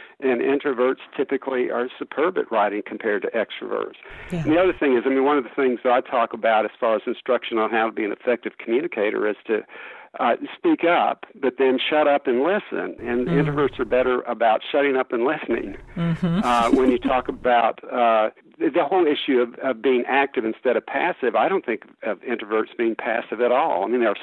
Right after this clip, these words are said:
Speaker 1: some,
Speaker 2: Right.
Speaker 1: but they're active in an introverted way. Um,
Speaker 2: Mm-hmm.
Speaker 1: and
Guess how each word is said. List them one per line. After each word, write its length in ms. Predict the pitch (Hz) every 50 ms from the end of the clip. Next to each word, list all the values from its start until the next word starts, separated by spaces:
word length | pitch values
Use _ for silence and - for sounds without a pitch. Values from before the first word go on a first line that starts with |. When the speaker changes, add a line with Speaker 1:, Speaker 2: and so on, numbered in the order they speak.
| -
Speaker 1:
some, 380 | - 143 160 170 131 110 117 123 - - - - 170
Speaker 2:
Right. 480 | 156 147 151 147 139 - - - 127
Speaker 1:
but 200 | 123 127 127 - - 139 127
they're 220 | 123 139 127 120 -
active 560 | 117 131 147 165 - - 135 120 113 113 110 -
in 220 | - 131 123 123 123 -
an 180 | 135 120 120 -
introverted 640 | 120 131 139 - - 123 107 123 123 120 127 117 104
way. 480 | 107 120 135 160 156 110 98 95 - - - - - - - - - - _ -
Um, 60 | - 123 107 101 104 104 107 - -
Speaker 2:
Mm-hmm. 340 | - 190 165 160 - - 160
Speaker 1:
and 160 | 143 131 123